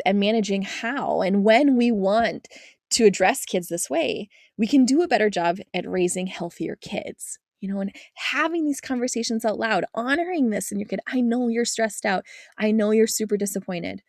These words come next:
about, you know, forgetting your homework or forgetting your instrument. And I know that you're worried.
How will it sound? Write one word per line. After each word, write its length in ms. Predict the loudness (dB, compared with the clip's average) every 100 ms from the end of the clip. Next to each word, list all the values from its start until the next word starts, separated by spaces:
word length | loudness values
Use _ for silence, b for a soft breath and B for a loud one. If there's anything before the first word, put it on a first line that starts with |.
| _ 2
about, 240 | 6 6
you 120 | 4 -4
know, 80 |
forgetting 380 | -4 -2 0 0
your 120 | -2
homework 360 | -4 -4 -6 -6
or 60 | -8
forgetting 360 | -4 -4 -4
your 100 | -4
instrument. 580 | -6 -6 -4 -6 -8 -10 _ _ _ _ _ _ _ _ 0
And 140 | 2
I 100 | 6
know 300 | 6 10 10
that 120 | 10
you're 200 | 8 6
worried. 520 | 6 4 0 -2 -4